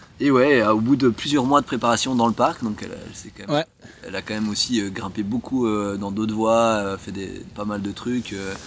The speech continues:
Speaker 1: de son côté. Euh, elle voulait se lancer là-dedans et du coup j'ai, j'ai été en support, euh, en support dans cette voie et on a passé neuf jours dans la, dans la face,
Speaker 2: Ok.
Speaker 1: euh,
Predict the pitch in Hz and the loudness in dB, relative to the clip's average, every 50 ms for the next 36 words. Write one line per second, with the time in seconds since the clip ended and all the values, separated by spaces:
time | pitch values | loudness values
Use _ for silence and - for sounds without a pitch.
0 | - - - - - - - - 117 113 - 117 110 95 107 101 - 131 143 143 | -14 -14 -14 -12 -12 -12 -10 -8 -6 -4 -2 -2 -2 -2 -4 -4 -2 -2 -2 -2
1 | - - - - - - - - - - - - - - - - - - 113 104 | -4 -6 -14 -20 -20 -20 -20 -20 -20 -20 -20 -20 -20 -18 -18 -14 -8 -4 -2 -2
2 | 101 98 101 104 107 104 104 104 101 101 - - - - - - - - - - | -2 0 0 0 0 0 0 0 -2 -2 -4 -6 -8 -10 -14 -18 -18 -16 -8 -2
3 | 120 120 117 113 120 123 123 - - 123 113 - - 110 104 107 107 131 143 139 | 0 0 0 2 4 4 4 4 4 2 2 2 2 0 0 2 2 4 4 4
4 | 123 113 - 143 127 107 110 104 101 101 95 - 110 107 95 - 117 107 101 101 | 4 2 0 0 0 2 2 2 0 0 -2 -2 -2 -2 -2 -2 -2 -2 -2 -2
5 | - 107 95 - 117 120 117 101 101 101 101 98 101 101 101 - - - - - | -2 -2 -2 0 2 2 2 2 2 0 -2 -2 -4 -6 -10 -12 -16 -18 -18 -18
6 | - - - - - - - - - - 120 117 113 104 - 113 104 110 135 147 | -20 -20 -18 -12 -6 -4 -2 -2 0 2 2 2 2 2 0 0 0 2 4 4
7 | 131 117 107 98 - 113 101 - - 127 113 120 139 156 151 127 120 117 131 135 | 4 4 2 2 0 0 -2 0 2 2 4 4 6 4 4 4 2 2 2 2
8 | 147 139 - - - - - 113 110 107 104 101 98 92 92 101 107 107 104 101 | 2 0 -2 -6 -10 -8 -4 -2 0 2 2 2 0 0 -2 -2 -2 -2 -2 0
9 | - 110 127 139 - - - - - - - - - - - - - - - - | 0 0 2 2 2 0 -2 -4 -12 -20 -20 -20 -20 -20 -20 -20 -20 -20 -16 -12
10 | - 135 139 147 | -6 -2 -2 -2